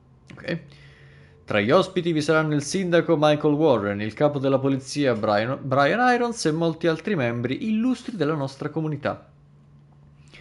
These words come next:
Giovedì, dieci settembre millenovecentonovantotto, ore diciotto, The Orient Restaurant, The Central Hotel, primo piano. Sarà un onore averla tra gli ospiti. Cordiali saluti. Greg Tester, senatore degli Stati Uniti d'America.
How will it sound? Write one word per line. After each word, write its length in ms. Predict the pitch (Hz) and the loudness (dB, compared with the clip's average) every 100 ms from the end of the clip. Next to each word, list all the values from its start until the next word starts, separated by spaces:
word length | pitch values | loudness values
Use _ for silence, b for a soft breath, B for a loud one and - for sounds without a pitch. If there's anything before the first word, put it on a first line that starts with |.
| B B B | B B B
Giovedì, 600 | 160 196 185 131 110 - - | 0 4 6 4 -2 -8 -8
dieci 320 | 123 143 143 | 0 0 0
settembre 580 | 135 147 185 190 175 165 | -2 -2 2 2 2 2
millenovecentonovantotto, 1300 | 147 147 135 139 170 156 151 143 131 - - - | 2 2 0 -2 -2 -4 -2 -2 -4 -8 -10 -2
ore 140 | 123 127 | 0 0
diciotto, 560 | 117 113 - - - - | -2 -4 -6 -8 -14 -12
The 200 | 104 107 | -8 -2
Orient 440 | 139 139 139 131 | 0 2 0 -2
Restaurant, 760 | 135 143 - - - - - 143 - b b b | -2 0 -2 -6 -10 -10 -12 -14 -16 b b b
The 80 | 117 | -6
Central 500 | - 190 170 180 170 | 0 0 2 2 2
Hotel, 420 | 190 131 110 104 | 4 2 2 -4
primo 300 | 101 143 151 | -4 -2 -2
piano. 480 | 123 110 101 104 - _ | -2 -2 -2 -8 -14 _
Sarà 280 | - 160 190 | -4 0 2
un 120 | 190 | 0
onore 400 | 202 170 107 - | 0 0 -2 -4
averla 360 | - 104 113 113 | -6 0 0 0
tra 160 | 113 | 0
gli 100 | 110 | 0
ospiti. 460 | 110 107 - 117 113 | 0 -2 -6 -12 -10
Cordiali 440 | - 226 175 151 | -4 -2 2 0
saluti. 520 | 123 107 104 98 117 - b b b | 0 -4 -6 -6 -10 -12 b b b
Greg 320 | 120 156 180 | 0 0 2
Tester, 500 | - 165 - 104 104 | 0 0 0 -8 -8
senatore 560 | 110 123 117 113 170 170 | -6 -6 -4 0 0 0
degli 200 | 156 143 | -2 -2
Stati 280 | - 131 147 | -4 -6 -4
Uniti 240 | 147 147 | -4 -2
d'America. 500 | 160 131 104 110 - | -2 -2 -4 -8 -10